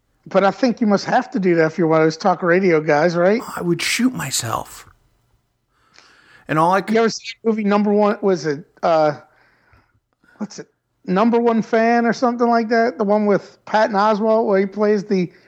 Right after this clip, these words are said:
Speaker 1: rabid New York Giants fan who's
Speaker 2: Uh,
Speaker 1: a regular caller.
Speaker 2: I didn't see it, but I, I know.
Speaker 1: Uh, you gotta watch that movie.
Speaker 2: Is it, is it kind of like a spa-, a satire?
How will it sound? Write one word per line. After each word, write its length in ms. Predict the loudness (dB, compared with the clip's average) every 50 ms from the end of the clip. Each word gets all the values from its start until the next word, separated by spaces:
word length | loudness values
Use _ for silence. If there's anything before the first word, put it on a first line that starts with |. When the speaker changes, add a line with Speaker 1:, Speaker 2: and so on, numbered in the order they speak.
| _ _ -8
Speaker 1:
rabid 500 | -4 -2 0 2 2 2 2 2 0 0 0
New 100 | 0 2
York 260 | 2 2 0 0 -2
Giants 580 | -2 0 0 0 2 2 0 0 0 -2 -4 -6
fan 460 | -4 -2 0 0 2 2 0 0 0
who's 180 | 0 0 2
Speaker 2:
Uh, 280 | 2 2 2 2 0 -2 -4 -8 -16 -20 _ _ _ _ _ -14
Speaker 1:
a 80 | -14 -8 -4
regular 420 | -2 0 0 0 0 2 2 0 -2
caller. 680 | -2 -2 0 2 2 2 2 2 2 0 -2 -4 -10 -20 _ _ _ _ _ _ _ _ _ _ _ _ _ -6
Speaker 2:
I 80 | -6
didn't 280 | -2 0 0 0 0 0
see 300 | -2 0 0 2 2 0
it, 100 | 0 -2
but 100 | -2 -2
I, 180 | -2 -2 -4 -4
I 100 | -6 -6
know. 440 | -4 -4 -2 -2 -2 -2 -4 -4 -2
Speaker 1:
Uh, 140 | -2 0 2 2
you 120 | 2 0
gotta 180 | 0 0 2 2
watch 240 | 2 2 0 0 0
that 140 | -2 0 0
movie. 400 | 0 0 0 0 0 -4 -6 -6 -10 _ _ _ _ -4
Speaker 2:
Is 180 | -2 -2 -2
it, 180 | -2 -4 -4 -6 -8
is 140 | -8 -8 -8
it 40 | -6
kind 200 | -4 -2 0 0
of 100 | 0 0
like 140 | 0 -2 -2
a 80 | -4 -8
spa-, 360 | -8 -10 -8 -6 -4 -4 -4 -4
a 80 | -6 -6
satire? 680 | -4 -2 -2 -2 -2 0 0 0 2 0 -2 -4 -8